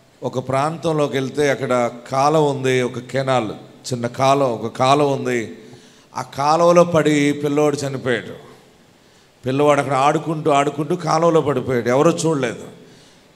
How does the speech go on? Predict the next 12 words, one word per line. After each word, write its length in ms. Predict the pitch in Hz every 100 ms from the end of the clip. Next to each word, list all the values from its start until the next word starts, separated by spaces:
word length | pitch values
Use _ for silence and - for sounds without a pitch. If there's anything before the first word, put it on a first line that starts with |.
| _ -
కొంత 240 | 156 147
సమయానికి 840 | 143 156 170 180 175 156 151 151 156
వాడు 240 | 143 139
ఆ 80 | 135
కాలువలో 500 | - 143 160 170 165
కొట్టుకెళ్ళిపోయాడు, 760 | 165 160 160 175 139 156 151 156
చనిపోయి 500 | 151 135 104 - - - - - - -
ఎక్కడో 320 | 127 180 196
తేలాడు. 460 | 196 180 156 131 - - - - - - - - 117
ఆ 60 |
బిడ్డను 320 | 120 139 156
తీసుకొచ్చేటప్పటికి 1120 | 147 151 - 156 151 131 131 123 120 127 107